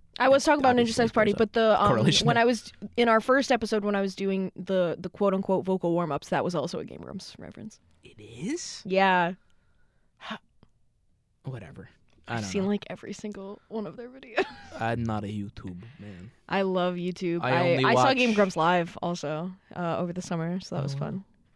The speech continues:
Speaker 2: I only watch YouTube to get my daily dose of knowledgeable Ben Shapiro factoids
Speaker 1: Oh,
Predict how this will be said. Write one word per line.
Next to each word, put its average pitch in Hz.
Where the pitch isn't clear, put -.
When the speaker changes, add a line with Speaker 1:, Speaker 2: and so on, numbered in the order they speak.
Speaker 2:
I 123
only 139
watch 127
YouTube 113
to 104
get 117
my 107
daily 110
dose 107
of 107
knowledgeable 120
Ben 120
Shapiro 110
factoids 120
Speaker 1:
Oh, -